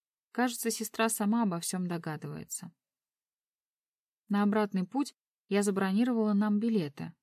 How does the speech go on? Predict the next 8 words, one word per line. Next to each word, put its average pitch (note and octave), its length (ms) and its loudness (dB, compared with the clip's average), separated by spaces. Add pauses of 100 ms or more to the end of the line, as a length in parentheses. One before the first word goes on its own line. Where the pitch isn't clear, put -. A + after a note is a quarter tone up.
(540)
Алекс F#3+ 340 0
сказал, G#3+ 380 -2
что - 180 -4
машину G3+ 400 2
оставит A3 440 0
здесь, E3 480 -4
с F3 140 -8
Дэвидом. D3+ 540 -2